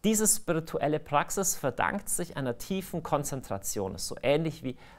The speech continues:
Achtsamkeit und Wahrnehmung und Meditation auch, aber es ist ein Blick, der liebend verweilt auf dem, das da ist. Und ich glaube, dass wir für die Zukunft nichts dringender bla-, brauchen werden als diese Fähigkeit. Wir brauchen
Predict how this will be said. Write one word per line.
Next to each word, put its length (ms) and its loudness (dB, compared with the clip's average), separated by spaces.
Achtsamkeit 640 0
und 320 -6
Wahrnehmung 480 6
und 180 -8
Meditation 840 -2
auch, 400 6
aber 120 8
es 100 2
ist 220 0
ein 200 -2
Blick, 460 0
der 300 10
liebend 800 2
verweilt 920 4
auf 160 -6
dem, 340 -2
das 240 0
da 240 10
ist. 320 -6
Und 160 -6
ich 320 -2
glaube, 580 6
dass 280 4
wir 120 0
für 120 -8
die 80 -8
Zukunft 560 -6
nichts 420 2
dringender 400 0
bla-, 220 2
brauchen 460 6
werden 360 2
als 200 0
diese 200 0
Fähigkeit. 680 0
Wir 140 4
brauchen 540 10